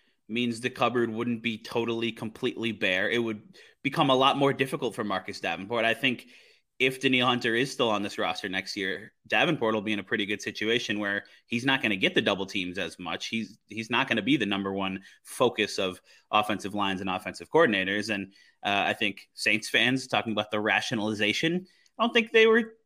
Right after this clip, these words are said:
they cared too much to see Davenport go because you look at his sack total last year and there's a zero point five right there.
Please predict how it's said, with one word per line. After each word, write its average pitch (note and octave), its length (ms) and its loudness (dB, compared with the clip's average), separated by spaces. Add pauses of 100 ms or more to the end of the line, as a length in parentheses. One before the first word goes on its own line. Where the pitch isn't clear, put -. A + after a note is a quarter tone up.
(160)
they F3+ 140 4
cared F#3+ 320 4
too G#3+ 120 4
much G#3 260 4
to G#3+ 100 0
see G#3 160 0
Davenport F3 480 4
go E3+ 180 8
because D3+ 260 0
you C3+ 120 4
look D3+ 160 2
at E3 80 4
his E3 100 0
sack F3+ 300 2
total F3+ 260 0
last F3+ 300 2
year G#3 160 6
and D#3 120 2
there's A#2+ 220 4
a A2 140 2
zero D3+ 260 2
point E3+ 300 -2
five G#2 320 2
right F2+ 180 -6
there. F2+ 220 -4